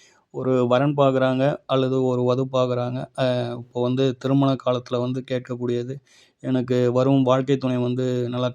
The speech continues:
கலரா இருப்பாங்களா?" அப்படிங்கிற மாதிரியான ஒரு கேள்வியில வந்து முன்வைப்பாங்க. அப்படி பார்க்கின்ற பொழுது அந்த ஒரு லக்னம் அப்படிங்கிறது வந்து அதை வந்து மெயினா வந்து டிசைட் பண்ணுது.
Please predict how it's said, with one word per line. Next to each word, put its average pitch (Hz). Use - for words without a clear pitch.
கலரா 123
இருப்பாங்களா?" 120
அப்படிங்கிற 127
மாதிரியான 123
ஒரு 123
கேள்வியில 123
வந்து 120
முன்வைப்பாங்க. 120
அப்படி 156
பார்க்கின்ற 135
பொழுது 120
அந்த 120
ஒரு 123
லக்னம் 147
அப்படிங்கிறது 127
வந்து 131
அதை 127
வந்து 123
மெயினா 120
வந்து 120
டிசைட் 113
பண்ணுது. 113